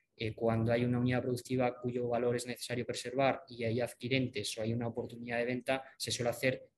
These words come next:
lo antes posible y en los primeros meses del, del procedimiento, no a la finalización de ese promedio, ¿no? de, de seis años. Eh, y por último, simplemente sí que, sí que contiene el anteproyecto, creo, si no recuerdo mal,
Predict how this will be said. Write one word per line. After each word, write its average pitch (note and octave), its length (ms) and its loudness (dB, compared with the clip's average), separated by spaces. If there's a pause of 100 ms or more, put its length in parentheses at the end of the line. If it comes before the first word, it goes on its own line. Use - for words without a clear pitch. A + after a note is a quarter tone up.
lo B2 100 2
antes A#2+ 220 2
posible B2+ 600 0
y A#2 180 -4
en A2 80 -2
los G#2+ 120 -4
primeros A#2 440 -4
meses A#2 360 -6
del, G2+ 340 -8
del G#2+ 240 -8
procedimiento, A2+ 640 -4
no A#2 240 -2
a A#2+ 60 2
la A2+ 80 0
finalización A#2 760 -8 (460)
de A2 220 0
ese A2 540 0
promedio, A2 540 -2
¿no? A2 140 -10
de, G#2 280 -16
de G#2 200 -14
seis - 260 -4
años. - 340 -16 (540)
Eh, A#2+ 460 2
y B2+ 260 0
por C3+ 160 2
último, C#3+ 260 4
simplemente D#3 760 2 (320)
sí E3 260 4
que, E3+ 280 4
sí - 180 2
que F3+ 100 6
contiene E3+ 520 2
el E3 60 4
anteproyecto, E3 840 0
creo, C#3 300 6
si B2+ 160 -2
no C3 80 0
recuerdo C#3+ 340 4
mal, D3 200 4